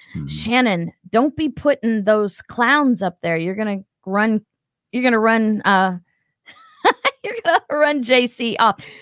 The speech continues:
Speaker 2: J C has a clown thing.
Speaker 1: Yeah.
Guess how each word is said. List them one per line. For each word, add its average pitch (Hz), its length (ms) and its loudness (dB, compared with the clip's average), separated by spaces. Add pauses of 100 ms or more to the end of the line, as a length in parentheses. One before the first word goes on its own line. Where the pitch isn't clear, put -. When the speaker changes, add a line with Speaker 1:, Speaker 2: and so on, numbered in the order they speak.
(300)
Speaker 2:
J 233 220 4
C 220 240 -2
has 185 160 0
a 175 40 -8
clown 180 380 -6
thing. 170 340 -12 (460)
Speaker 1:
Yeah. 76 280 -8